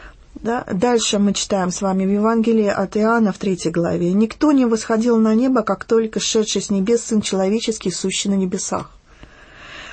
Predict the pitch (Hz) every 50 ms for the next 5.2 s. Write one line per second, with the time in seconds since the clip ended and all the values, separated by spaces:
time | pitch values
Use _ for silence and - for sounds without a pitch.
0 | - - - 220 226 254 254 226 190 180 185 202 220 220 - 240 233 233 240 226
1 | 233 240 247 254 254 247 214 190 196 - 240 233 226 - - - - 208 196 180
2 | - - - 190 185 185 180 - - - 254 247 233 - - 226 220 - 208 208
3 | - - 220 208 214 233 226 214 202 196 - - 226 220 208 214 220 208 202 190
4 | 190 - - - 190 202 - 214 214 254 233 208 214 254 277 269 233 214 202 208
5 | 220 196 165 156